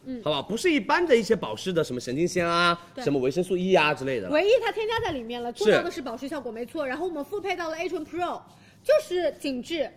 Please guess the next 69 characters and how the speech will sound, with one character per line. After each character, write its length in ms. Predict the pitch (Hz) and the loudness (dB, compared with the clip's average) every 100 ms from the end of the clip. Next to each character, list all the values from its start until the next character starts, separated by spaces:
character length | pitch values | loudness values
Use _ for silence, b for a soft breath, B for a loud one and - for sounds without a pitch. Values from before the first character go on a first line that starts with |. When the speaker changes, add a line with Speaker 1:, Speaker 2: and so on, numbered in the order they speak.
| - | 0
Speaker 2:
对 140 | 208 | 2
的， 180 | 175 139 151 | 4 2 4
你 80 | |
的 80 | 262 | 4
脸 240 | 349 254 523 | 8 8 8
上 140 | 285 | 6
用 120 | 311 | 8
了 140 | 208 185 | 8 6
A 100 | 247 | 4
醇， 120 | 277 | 2
Speaker 1:
就 80 | 139 | 2
很 80 | |
紧 60 | 131 | 2
致。 60 | 127 | 0
Speaker 2:
你 60 | |
的 80 | 151 | 0
身 220 | - 294 | 2 0
体 140 | 285 131 | 0 -4
要 60 | |
用 100 | 123 | -2
A 100 | 123 | -2
醇， 240 | 143 - 107 | -2 -4 -8
Speaker 1:
嗯。 160 | 254 220 | -10 -4
Speaker 2:
你 80 | 131 | 0
们 140 | 131 | 0
过 200 | 156 254 | 4 4
个 120 | 165 135 | 4 2
十 180 | - | -4
几 140 | 131 104 | -6 -6
年 200 | 92 98 | -6 -4
会 160 | 175 | 0
开-， 240 | 139 - 107 | 0 -2 -12
开 200 | - 143 | -6 -6
始 140 | - | -6
谢 160 | 98 139 | -6 -6
谢 160 | - 101 | -4 -4
我， 180 | 90 90 | -4 -6
你 60 | |
们 100 | 104 | -8
涂 140 | 113 98 | -8 -8
身 180 | 123 | -8
体 140 | 113 - | -8 -6
乳 180 | 90 76 | -6 -8
了， 80 | - _ | -16 _
好 100 | - | -10
不 80 | - | -8
好？ 120 | 113 | -6
Speaker 1:
明 80 | - | -8
白。 60 | b b b | b b b
Speaker 2:
相 160 | - 196 | 0 2
信 140 | 180 | 2
我， 140 | 151 95 | 0 0
真 180 | 170 175 | -2 0
的， 220 | 117 87 b b - | -2 -6 b b -2
你 80 | 147 | -2
们 80 | |
过 200 | 151 294 | 4 6
个 120 | 185 151 | 6 4
十 160 | - | 0
几 100 | 139 | -6
年 140 | 117 113 | -4 -4
你 40 | |
就 100 | 131 | -4
会 100 | 147 | -4
开 160 | 127 120 | -4 -4
始 60 | |
谢 80 | 151 | -4
谢 120 | 131 | -4
我。 120 | 110 | -4